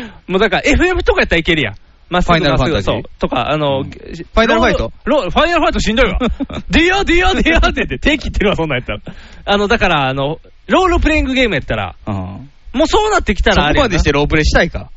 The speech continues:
Speaker 1: いや、もうロープレイする元気ない、今。
Speaker 2: うん。
Speaker 1: 今でもバイオだけはしたいかな。
Speaker 2: うん。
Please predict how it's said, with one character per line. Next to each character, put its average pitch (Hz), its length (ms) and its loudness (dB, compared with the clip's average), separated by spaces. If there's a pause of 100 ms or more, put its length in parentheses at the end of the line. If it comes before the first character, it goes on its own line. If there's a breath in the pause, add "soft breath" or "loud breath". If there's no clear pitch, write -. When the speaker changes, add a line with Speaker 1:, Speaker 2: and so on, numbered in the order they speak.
Speaker 1:
い 156 60 -4
や、 160 160 2
も 180 160 0
う - 20 -2
ロ 156 140 0
ー - 20 -4
プ 180 120 -4
レ 185 80 2
イ - 20 -2
す - 100 -2
る 220 120 -2
元 233 180 0
気 165 100 -6
な 127 140 0
い、 120 60 -2
今。 107 280 -6
Speaker 2:
う - 20 -10
ん。 95 320 -10
Speaker 1:
今 349 220 2
で 359 100 0
も 311 80 0
バ 339 200 2
イ 370 120 0
オ 269 40 0
だ 240 120 0
け 233 120 -2
は 233 100 -2
し 226 100 -6
た 214 120 0
い 170 60 -4
か 147 120 -2
な。 175 220 -4
Speaker 2:
う - 40 -10
ん。 - 220 -14